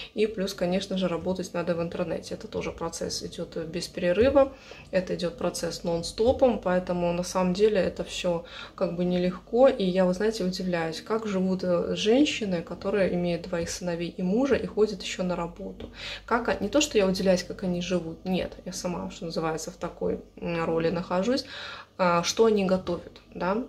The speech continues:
Наверное, они готовят ничего в том плане, что покупают какие-то полуфабрикаты, наверное, покупают что-то такое, м, большое, может, тазиками, кости какие-то, ребра, там что-то такое фигачат.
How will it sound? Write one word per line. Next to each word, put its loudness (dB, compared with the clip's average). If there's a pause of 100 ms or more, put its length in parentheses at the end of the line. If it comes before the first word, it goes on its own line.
Наверное, 6
они 6
готовят 0 (460)
ничего 4
в -14
том 0
плане, 4
что -2
покупают -4
какие-то -10
полуфабрикаты, 0
наверное, 0 (400)
покупают 0
что-то -2
такое, 0
м, -2
большое, 8
может, 0
тазиками, 2
кости 2
какие-то, -4
ребра, 6
там 2
что-то -4
такое -2
фигачат. -2